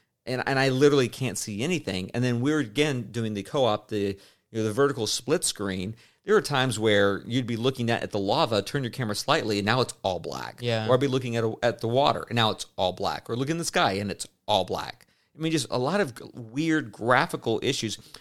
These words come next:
Speaker 1: which I will say is very, uh, surprising.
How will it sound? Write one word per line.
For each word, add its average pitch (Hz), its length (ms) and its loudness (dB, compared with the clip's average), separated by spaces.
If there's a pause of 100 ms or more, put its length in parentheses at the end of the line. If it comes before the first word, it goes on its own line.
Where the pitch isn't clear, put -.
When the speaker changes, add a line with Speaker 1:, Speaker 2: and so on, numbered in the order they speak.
(200)
Speaker 1:
which 196 380 8
I 139 120 4
will 135 180 0
say 135 280 0
is 113 220 -2
very, 165 720 0 (400)
uh, 131 160 4
surprising. 127 880 0